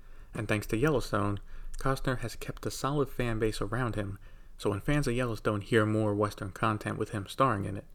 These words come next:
they should be easily convinced to go watch. Now for another Deadline exclusive, this time for a film that has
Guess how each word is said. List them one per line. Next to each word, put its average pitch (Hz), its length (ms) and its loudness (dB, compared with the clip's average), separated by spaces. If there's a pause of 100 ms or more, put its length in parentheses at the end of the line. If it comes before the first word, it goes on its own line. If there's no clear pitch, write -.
(720)
they 107 80 0
should 101 200 0
be 104 200 -2
easily 135 360 2
convinced 104 460 0
to - 80 -8
go 107 120 -2
watch. 104 440 -4 (380)
Now 117 140 6
for 120 160 10
another 120 260 10
Deadline 107 340 8
exclusive, 131 600 0
this 104 180 6
time 101 240 0
for 98 140 2
a 95 60 -2
film 98 280 -2
that 101 140 0
has 120 180 -4